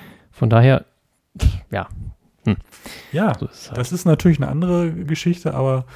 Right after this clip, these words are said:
Speaker 2: rein vom Service her muss ich sagen, da wird meiner Meinung nach au-, aufgefahren im Sinne von nicht viel, aber gut.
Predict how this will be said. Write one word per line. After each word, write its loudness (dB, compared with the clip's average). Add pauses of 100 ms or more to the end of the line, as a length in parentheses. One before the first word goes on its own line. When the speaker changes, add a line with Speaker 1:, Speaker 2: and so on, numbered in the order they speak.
(260)
Speaker 2:
rein 2
vom 0
Service 0
her 2
muss 0
ich -4
sagen, -6
da -6
wird -2
meiner 2
Meinung 2
nach -4 (100)
au-, -10
aufgefahren 2
im 0
Sinne 0
von -6
nicht -8
viel, -6
aber -4
gut. -4